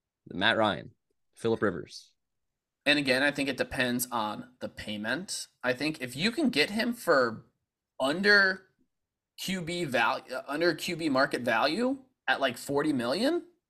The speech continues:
Speaker 2: and you're a game from the Super Bowl.
Speaker 1: And then it just, and then I, I think we're just going in circles, because then I just throw out the thing again. Like you guys said earlier, it's really, really hard to get the N F C Championship game.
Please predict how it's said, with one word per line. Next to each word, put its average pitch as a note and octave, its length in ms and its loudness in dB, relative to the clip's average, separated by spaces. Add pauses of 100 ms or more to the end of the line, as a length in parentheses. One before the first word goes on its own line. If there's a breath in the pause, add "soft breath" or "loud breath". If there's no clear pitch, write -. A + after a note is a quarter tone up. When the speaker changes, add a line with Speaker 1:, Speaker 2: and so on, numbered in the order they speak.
(600 soft breath)
Speaker 2:
and D3 120 -2
you're C#3+ 120 4
a C3 40 4
game C#3 280 -2
from E3+ 160 -4
the A#2 80 -4
Super F#3+ 340 -6
Bowl. - 460 -2 (1160)
Speaker 1:
And B2 160 2
then C#3+ 160 6
it B2+ 120 4
just, C3 260 0
and A2+ 120 0
then A#2+ 140 2
I, B2 160 0
I G#2+ 100 0
think B2 140 -6
we're A2+ 80 0
just G#2 140 -2
going A2+ 160 0
in G#2 60 -2
circles, B2+ 220 0
because A2 120 -6
then A2+ 120 0
I A2 40 0
just - 160 -6
throw A2+ 140 4
out A#2 100 0
the A#2 180 4 (200)
thing B2 140 -2
again. B2+ 420 2 (1800)
Like F#2+ 120 -4
you C3+ 120 2
guys C3+ 160 4
said C#3+ 120 4
earlier, D3+ 340 4
it's F#2+ 120 -4
really, A2+ 300 2
really A#2 180 0
hard A2 180 0
to G#2+ 60 -2
get G2 140 -6
the G2+ 80 -4
N G2 80 -2
F F#2+ 80 -6
C - 100 -10
Championship F2+ 540 -10
game. - 180 -20